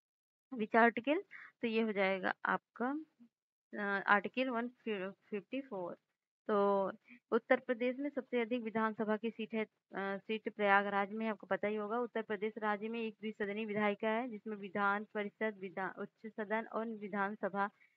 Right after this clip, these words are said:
निचला सदन शामिल है। ये भारत में सबसे बड़ी विधायिका है। उत्तर प्रदेश में कितनी सीटें हैं लगभग निर्वाचित सदस्यों की? और है चार सौ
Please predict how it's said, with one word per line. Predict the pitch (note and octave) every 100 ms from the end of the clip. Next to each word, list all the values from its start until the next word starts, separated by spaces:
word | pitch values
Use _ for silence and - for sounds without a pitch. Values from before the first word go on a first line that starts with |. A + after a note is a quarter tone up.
| _
निचला | A3 G3+ G3+
सदन | G3+ G3 G3
शामिल | A3+ A3 F3+ G3 F#3
है। | D#3+ D#3+ _ _ A3+
ये | C4 C4+ -
भारत | A3+ A3 A#3
में | C4
सबसे | C4 A3 -
बड़ी | A3+ G#3+
विधायिका | A3 G#3 G#3+ G3 A3
है। | A3 A#3+
उत्तर | A#3 A3
प्रदेश | A3 G#3+ G#3 A3 A3 -
में | A#3 A#3+
कितनी | A3 G#3+ A3
सीटें | A3+ - G#3+ A3+
हैं | A3+
लगभग | A3+ G#3+ G#3+ C4+ - -
निर्वाचित | G#3+ G#3+ G#3 G#3+
सदस्यों | A3 F#3 G#3+ - G#3+
की? | C4+ D4+
और | - G#3+ G#3+
है |
चार | A3+ A3 G3
सौ | - C#4